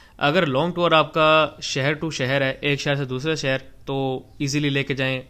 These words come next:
क्रूज़ करें इस बाइक के ऊपर, कोई इशू नहीं होगा। लेकिन अगर आप लेके जाते हैं नॉर्दर्न एरियाज़ में तो कुछ एक्सेसरीज इंस्टॉल करवा लें, फिर आप इसको ले जाएं, इस, ए, इशू नहीं होगा। और ख़ास तौर पे जो टायर्स हैं वो भी आप चेंज करवा लें तो बेहतर है,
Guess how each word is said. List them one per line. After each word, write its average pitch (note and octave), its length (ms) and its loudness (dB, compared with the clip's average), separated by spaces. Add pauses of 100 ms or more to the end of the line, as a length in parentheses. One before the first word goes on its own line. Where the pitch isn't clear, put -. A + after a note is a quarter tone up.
क्रूज़ D3+ 260 -2
करें D3 200 -2
इस C#3 100 -6
बाइक C3 160 -2
के C#3 100 -6
ऊपर, B2+ 240 -4
कोई C#3 240 -4
इशू B2+ 180 -4
नहीं A#2 140 -6
होगा। A2 240 -10 (480)
लेकिन E3 220 0
अगर F3 160 2
आप E3+ 120 2
लेके D#3 180 0
जाते D#3+ 160 0
हैं D3 80 -2
नॉर्दर्न C3 200 -2
एरियाज़ D3+ 380 -2
में D3 140 -4 (320)
तो C3+ 420 0
कुछ D#3 360 -4
एक्सेसरीज D3 480 -4
इंस्टॉल C#3 320 -2
करवा B2 280 -2
लें, E3+ 140 -2
फिर C#3 200 -6
आप C3 120 0
इसको B2+ 200 -8
ले A2+ 160 -4
जाएं, D#3 200 -4 (220)
इस, - 120 -12 (120)
ए, C#3 220 -2
इशू C#3+ 200 -4
नहीं D#3 140 -2
होगा। C#3+ 220 0
और C#3 220 -4
ख़ास D3 340 0
तौर D#3 100 -2
पे C#3+ 100 -6
जो C#3+ 80 -4
टायर्स C#3 400 0
हैं C#3 160 -4 (300)
वो C#3 160 -2
भी E3+ 140 0
आप D3 160 2
चेंज C3+ 260 -6
करवा B2+ 240 -2
लें D3 140 -2
तो C#3 100 -4
बेहतर D3 360 -4
है, D3+ 140 -4